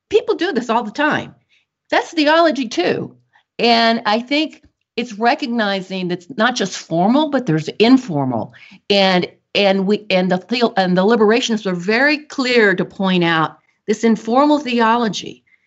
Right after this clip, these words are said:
they, especially the informal theology that you see among,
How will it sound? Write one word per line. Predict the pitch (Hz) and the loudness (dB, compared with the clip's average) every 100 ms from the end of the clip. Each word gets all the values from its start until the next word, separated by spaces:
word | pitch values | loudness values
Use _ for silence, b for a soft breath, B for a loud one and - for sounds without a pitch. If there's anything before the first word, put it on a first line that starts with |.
| _ - | _ -4
they, | 196 | -4
especially | - - 269 - 359 339 | -4 0 2 2 0 0
the | 302 | 2
informal | 294 302 294 294 | 0 2 0 0
theology | 277 277 196 196 254 | 2 2 2 0 0
that | 240 226 | 0 0
you | 240 | -6
see | 247 277 269 | -4 2 4
among, | 240 226 240 240 | 6 6 4 2